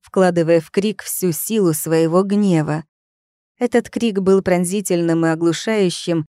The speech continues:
Прежде она не была способна на такое. Она словно попала между радиочастот, и этот нестерпимый звук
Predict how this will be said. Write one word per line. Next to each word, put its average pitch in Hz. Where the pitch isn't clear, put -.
Прежде 214
она 214
не 208
была 190
способна 190
на 180
такое. 175
Она 226
словно 202
попала 196
между 180
радиочастот, 175
и 165
этот 180
нестерпимый 185
звук 190